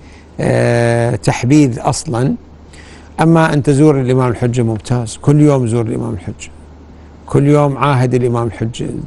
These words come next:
دعاء العهد وزيارة الإمام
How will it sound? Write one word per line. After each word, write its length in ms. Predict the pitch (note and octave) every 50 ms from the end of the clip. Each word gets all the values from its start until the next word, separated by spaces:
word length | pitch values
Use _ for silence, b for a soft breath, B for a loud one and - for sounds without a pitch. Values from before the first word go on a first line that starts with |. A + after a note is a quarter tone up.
| D3+ C3+ C#3+
دعاء 400 | - G#2 A#2 C3 C3 B2 A#2 A2
العهد 680 | A#2 A#2 B2+ - - - C3 D3+ D3+ C#3+ D3 D3 C#3+
وزيارة 540 | C#3 A#2+ A2+ G#2 A#2 A#2+ A#2 A#2 A#2 A#2 A2 - A#2+
الإمام 580 | A2 A#2+ A2+ A#2 B2+ C#3 D3 D3 D3 D3 D3+